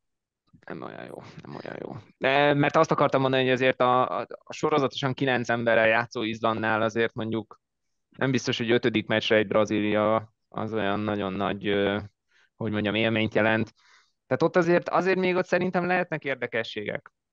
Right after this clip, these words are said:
Tehát ez az izlandi, ez egy nagyon vékony csapat, a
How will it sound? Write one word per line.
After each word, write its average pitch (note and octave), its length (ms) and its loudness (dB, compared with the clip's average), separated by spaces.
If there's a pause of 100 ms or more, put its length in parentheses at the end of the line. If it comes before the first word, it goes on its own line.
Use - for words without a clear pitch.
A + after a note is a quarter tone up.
(300)
Tehát B2+ 160 -4
ez C#3+ 100 -2
az D3+ 120 0
izlandi, D#3+ 380 0
ez A#2+ 100 0
egy A#2 100 -2
nagyon C3+ 360 -4
vékony B2 440 -4
csapat, A#2+ 520 -2 (640)
a A2 140 -4